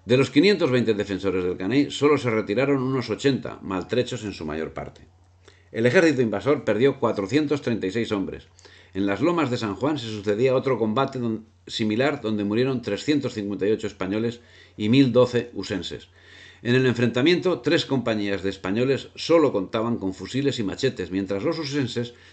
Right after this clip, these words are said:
llevaban además tres mil separatistas y un fuerte apoyo artillero. Paralelamente, se desarrollaba acción similar en San Juan, y el dos de julio, Santiago fue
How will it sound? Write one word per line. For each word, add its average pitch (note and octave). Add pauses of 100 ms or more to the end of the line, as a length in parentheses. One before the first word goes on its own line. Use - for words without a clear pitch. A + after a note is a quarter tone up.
(120)
llevaban B2+
además A2+
tres A2
mil C#3+
separatistas A2+
y C3
un C#3
fuerte A#2+
apoyo G2+
artillero. E2 (1080)
Paralelamente, C3
se G#2+
desarrollaba A2
acción C3
similar A2+
en A#2
San F2
Juan, A2 (460)
y A2+
el A2
dos D3
de A#2
julio, B2
Santiago B2+
fue C#3